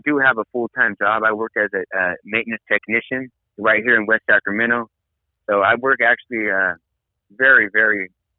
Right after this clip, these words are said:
awful hours. <laughs> I wor-, I work from, uh, seven o'clock till four in the morning, which usually puts me out here around maybe ten o'clock, eleven o'clock to kinda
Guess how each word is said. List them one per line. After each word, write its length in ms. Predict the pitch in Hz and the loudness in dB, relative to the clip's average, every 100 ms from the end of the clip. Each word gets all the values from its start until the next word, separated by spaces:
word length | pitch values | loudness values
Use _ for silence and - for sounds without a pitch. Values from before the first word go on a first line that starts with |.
| _ _ _ _ _ - | _ _ _ _ _ -4
awful 320 | 104 - 101 92 | -4 -4 -6 -4
hours. 400 | 98 95 95 104 - 139 131 | -4 -4 -12 -20 -10 -8 -8
<laughs> 400 | _ _ _ - | _ _ _ -2
I 80 | 120 | 0
wor-, 160 | 131 | 2
I 100 | 107 | 2
work 240 | 123 135 123 - | 0 -2 -4 -4
from, 220 | 117 107 | -4 -4
uh, 180 | 95 87 - | -8 -8 -2
seven 180 | 120 117 | -2 -2
o'clock 400 | - 113 113 80 _ - | -6 -2 -2 -2 _ -6
till 140 | 98 - | -6 -4
four 180 | 117 110 | -2 -2
in 60 | 98 | -2
the 60 | |
morning, 420 | 98 107 104 98 - _ _ _ _ _ | -4 -4 -4 -8 -14 _ _ _ _ _
which 320 | - - 117 - | -20 -8 -6 -2
usually 240 | 135 120 117 | 0 0 -2
puts 180 | 123 113 | -2 0
me 160 | 120 113 | 0 4
out 200 | 107 101 | 4 4
here 260 | 120 113 | 4 4
around 240 | 107 104 104 | 2 0 -2
maybe 340 | 107 107 104 _ 117 | -4 -4 -8 _ -2
ten 160 | 113 | -2
o'clock, 440 | 101 - 107 107 107 95 | -4 -2 2 2 0 -6
eleven 440 | 98 110 107 101 | -2 0 0 -4
o'clock 400 | 95 - 104 98 - | -10 -4 -2 -2 -8
to 60 | 98 - | -14 -6
kinda 260 | 104 98 | -4 -4